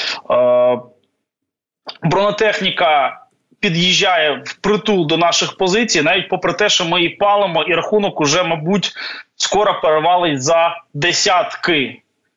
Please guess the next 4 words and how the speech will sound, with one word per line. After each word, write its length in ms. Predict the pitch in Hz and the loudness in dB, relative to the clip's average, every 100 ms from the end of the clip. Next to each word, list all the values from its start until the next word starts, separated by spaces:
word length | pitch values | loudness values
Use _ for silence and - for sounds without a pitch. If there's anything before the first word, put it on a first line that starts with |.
| _ 131 | _ 0
Е, 300 | 127 127 127 - _ - | 2 2 0 -6 _ -4
піхоти 440 | 202 277 269 214 | -2 0 0 0
знищено 600 | 165 190 190 - 180 151 | 0 0 0 0 0 -2
тисячі. 680 | 147 220 190 143 127 - | -2 -2 0 0 -2 -2